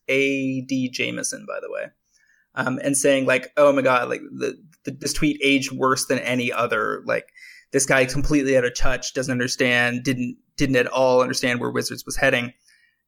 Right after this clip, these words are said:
And I'm not sure I fully agree with that. Like, sure, if his, if his primary thrust was that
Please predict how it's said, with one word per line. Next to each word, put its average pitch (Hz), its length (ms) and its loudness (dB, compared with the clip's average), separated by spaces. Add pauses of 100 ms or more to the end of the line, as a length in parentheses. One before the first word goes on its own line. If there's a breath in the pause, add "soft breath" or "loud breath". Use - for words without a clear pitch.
(140)
And 143 80 4
I'm 151 60 2
not 233 200 2
sure 220 240 2
I 180 100 6
fully 147 280 2
agree 123 220 0
with - 140 -6
that. - 200 -4 (220)
Like, 139 220 2 (260)
sure, 135 880 4 (120)
if 143 360 2
his, 147 460 0 (280)
if 147 160 0
his 143 220 2
primary 143 960 2
thrust 131 480 4
was 123 240 4
that 120 340 2